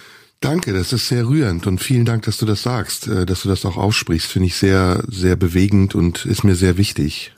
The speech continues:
Ähm, du hast jetzt mehrere Dinge angesprochen, die ich genauso sagen würde und die ich genauso sehe,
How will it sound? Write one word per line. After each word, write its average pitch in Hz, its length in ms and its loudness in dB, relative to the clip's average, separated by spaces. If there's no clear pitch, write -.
Ähm, 85 500 0
du 95 80 4
hast 104 120 2
jetzt 113 160 0
mehrere 110 340 6
Dinge 101 260 4
angesprochen, 101 520 2
die 101 80 4
ich 92 140 -2
genauso 101 640 4
sagen 101 560 0
würde 104 240 4
und 92 120 -2
die 98 60 -2
ich - 100 -6
genauso 92 400 0
sehe, 107 460 4